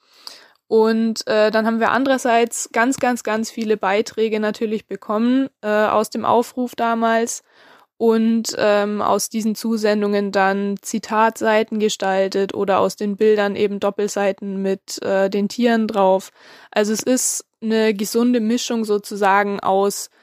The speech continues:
wissenschaftlicher Auseinandersetzung, was für den Kopf,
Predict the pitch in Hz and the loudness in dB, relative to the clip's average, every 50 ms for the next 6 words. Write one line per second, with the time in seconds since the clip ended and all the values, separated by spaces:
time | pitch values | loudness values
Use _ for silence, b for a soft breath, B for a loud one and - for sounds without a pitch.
0 | b b b - 202 262 320 - 339 302 - 262 262 - - 277 247 - 240 247 | b b b -2 0 0 0 0 0 0 0 0 0 -2 -4 -4 -2 0 2 2
1 | 233 240 - 226 220 226 226 233 226 226 220 233 220 214 - 226 208 208 190 202 | 2 2 0 0 0 0 0 0 0 0 0 0 -2 -2 -4 -6 -6 -4 -4 -6
2 | - - 190 185 180 185 - - 269 302 - - - - | -6 -8 -8 -8 -8 -2 0 2 2 2 0 -6 -18 -20